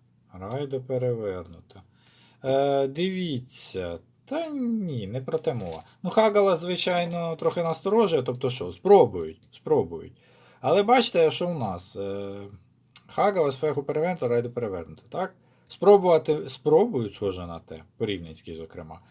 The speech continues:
Бачите, ресурсу у них недостатньо для того, да? І ось у них ідуть, е, ну, закриті дороги, обмеження можливостей. А Е С гарно охороняється, і ще оборону підсилили, там, як з повітря,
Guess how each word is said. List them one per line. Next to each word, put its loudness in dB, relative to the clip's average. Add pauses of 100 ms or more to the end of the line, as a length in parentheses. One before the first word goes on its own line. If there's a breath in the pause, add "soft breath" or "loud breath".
(180 soft breath)
Бачите, 2 (240)
ресурсу 2
у -4
них -4
недостатньо -2
для -6
того, -12
да? -4 (280 loud breath)
І 0
ось 2
у -4
них -6
ідуть, -4
е, 2
ну, -6 (240)
закриті 0
дороги, 2
обмеження -2
можливостей. -6 (240 soft breath)
А 0
Е 4
С 2
гарно 8
охороняється, -2
і -10
ще 0 (220)
оборону 2
підсилили, 0
там, -8
як 0 (120 loud breath)
з -14
повітря, 2